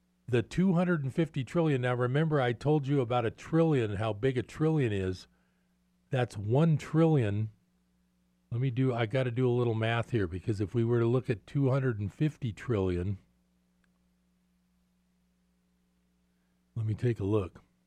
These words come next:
I'm gonna find my calculator here on my phone. And what it is is that, uh, where's that calculator? Here it is. Okay, so what I told you was that a,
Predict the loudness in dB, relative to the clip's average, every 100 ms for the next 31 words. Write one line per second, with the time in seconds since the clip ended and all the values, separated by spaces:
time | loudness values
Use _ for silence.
0 | _ -10 -8 -8 -4 -2 -2 -2 -4 -8
1 | -4 -4 -2 -2 -2 -2 -4 -4 -4 -6
2 | -6 -8 -10 -8 -4 -4 -2 -4 -6 _
3 | _ _ _ _ _ _ _ _ _ _
4 | _ _ _ -8 -2 0 0 -2 -6 _
5 | _ _ _ _ _ _ _ _ _ _
6 | _ _ _ _ _ -2 2 4 4 4
7 | 2 2 0 -2 -6 _ _ _ _ _
8 | _ _ _ _ _ _ _ _ _ -14
9 | -8 -8 -6 -6 -8 -10 -16 _ -10 -10
10 | -10 -12 -10 -8 -8 -8 -8 -10 -12 _
11 | _ _ _ _ _ _ _ _ -6 0
12 | 2 2 2 2 4 2 0 2 2 2
13 | 2 2 2 2 0 -2 -8 -10